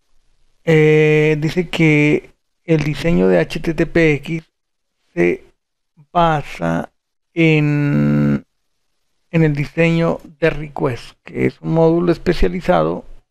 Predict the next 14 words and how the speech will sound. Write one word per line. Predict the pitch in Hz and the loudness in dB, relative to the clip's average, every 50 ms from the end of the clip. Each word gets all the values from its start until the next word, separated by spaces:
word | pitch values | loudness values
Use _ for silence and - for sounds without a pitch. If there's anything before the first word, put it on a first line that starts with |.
| _ _ _ | _ _ _
como | - 156 147 139 135 135 - | -6 -4 -4 -4 -4 -6 -12
para | _ - - 151 147 143 139 - | _ -6 -6 -4 -4 -4 -8 -8
cliente | - - 165 160 156 151 143 139 147 156 156 139 | -4 -2 0 0 0 0 -2 -4 -4 -4 -4 -2
de | 139 139 139 135 | -2 0 0 0
H | 131 127 - - - - | 0 -2 -4 0 0 0
T | - 143 | 0 0
T | - - 143 | -4 -6 -6
P, | - - - 165 - - - - _ _ _ _ _ _ | -6 -6 -6 -8 -8 -10 -14 -20 _ _ _ _ _ _
para | - 165 165 156 | -4 -2 0 0
hacer | 139 - - 170 - | 0 0 -2 -2 0
solicitudes | - 175 170 165 170 151 - 180 _ - 185 170 165 170 170 160 - - - _ - | 0 -2 -2 -2 -4 -8 -8 -12 _ -2 0 2 2 2 0 -2 -4 -12 -18 _ -2
desde | 156 151 143 - 156 | 0 0 0 2 0
las | 139 143 135 - - | 0 0 0 0 -2
aplicaciones. | 147 - 143 143 143 - 139 127 - - 135 - - | -4 -4 -4 -6 -2 -2 -4 -2 -2 -6 -6 -6 -8